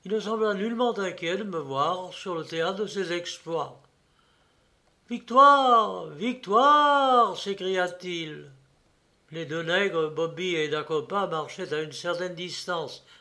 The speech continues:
derrière lui. Quant à moi, instruit par l'expérience, je me mis sur mes gardes, pensant que l'audacieux mystificateur allait me prendre pour plastron.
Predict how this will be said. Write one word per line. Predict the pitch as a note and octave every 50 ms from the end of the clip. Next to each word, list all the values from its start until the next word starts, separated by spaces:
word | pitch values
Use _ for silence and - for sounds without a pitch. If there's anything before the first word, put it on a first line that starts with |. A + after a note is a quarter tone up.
| _ _ -
derrière | D#3 E3 E3 E3 E3+ E3+ E3 D#3+ D#3+
lui. | E3 E3 E3 E3 D#3 C3 - - _ _ _ _ _ _ _ _ _ _ _ _ _ _ _
Quant | - F#3 G3+
à | F3 F#3 E3+
moi, | D#3+ D#3+ F3+ G3+ G#3 G3+ F#3 D#3 D3 C#3+ C#3 C#3 D3+
instruit | D#3 D3 - - - F3 F3 D3+
par | D#3 D3+ D#3
l'expérience, | D#3+ D3+ D3 - - D3+ C#3+ C#3 D3+ E3 F3+ F#3+ G3 F#3+ E3+ - - - - _ _ _ _ _ _ _ _ _ _ _ _ _ _
je | - - E3+
me | E3 F3
mis | F3 G3+ G3+
sur | G3 - F3+ E3+
mes | D#3 D3 D3 C#3+ C#3
gardes, | F3 G3+ G#3 G3 E3+ D3+ C#3 C#3 C#3+ C#3+ C3+
pensant | E3+ E3+ D#3+ - F3 F3 E3+
que | E3+ E3+
l'audacieux | E3+ F3 E3+ E3 E3+ E3 E3+ - F#3 E3+
mystificateur | D#3 E3 D3+ - - E3 C#3+ C3+ D#3+ D#3 - D3 C#3 C#3 - F#3+ G3+ G3+ G3 F#3+ E3+ - - - - - - _ _ _ _ _ _ _ -
allait | F3 F3+ F3+ E3+
me | D#3+ E3 D#3
prendre | C3+ D#3+ E3 G#3 G3+ F#3 D3+
pour | E3 E3 D3+ C#3+
plastron. | E3 D#3+ E3 E3 D3 - - - - D#3 E3 F3 D#3 B2 -